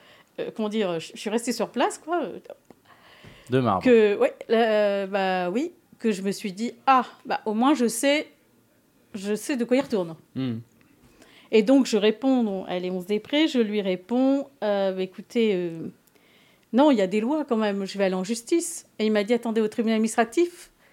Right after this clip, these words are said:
Speaker 1: ça, ça dure cinq ans. Vous aurez le temps, cinq ans, avec vos banques ? »
Speaker 3: Ah, putain.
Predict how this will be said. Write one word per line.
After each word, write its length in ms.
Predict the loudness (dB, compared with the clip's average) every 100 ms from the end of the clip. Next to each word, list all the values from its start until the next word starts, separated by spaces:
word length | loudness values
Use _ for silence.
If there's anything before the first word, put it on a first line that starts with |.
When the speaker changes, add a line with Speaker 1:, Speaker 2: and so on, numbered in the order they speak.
| _ _ _ _
Speaker 1:
ça, 240 | 0 0
ça 160 | 2 0
dure 160 | -2 -2
cinq 260 | -2 -2
ans. 220 | -4 -4 -8 -14
Vous 160 | -4 0
aurez 100 | 0
le 60 |
temps, 180 | 0 -4 -4
cinq 260 | -6 -4
ans, 80 | -6 -8 _ _
avec 140 | -12 -6
vos 80 | -4
banques ? » 380 | -4 -8 -14 _ _ -20 _ _ _ -20
Speaker 3:
Ah, 40 | -18 -18 -20
putain. 240 | -20 -20